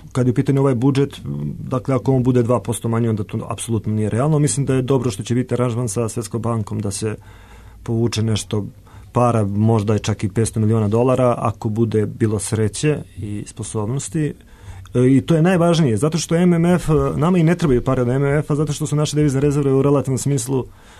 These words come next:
najveće u regionu. Dakle, i mi imamo, dakle,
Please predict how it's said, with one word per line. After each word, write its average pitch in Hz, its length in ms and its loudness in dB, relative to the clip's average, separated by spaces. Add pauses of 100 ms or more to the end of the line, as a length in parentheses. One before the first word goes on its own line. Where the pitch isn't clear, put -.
(140)
najveće 131 460 2
u 123 60 2
regionu. 120 560 2 (600)
Dakle, 139 580 2
i 139 60 4
mi 143 140 4
imamo, 139 400 4
dakle, 131 380 0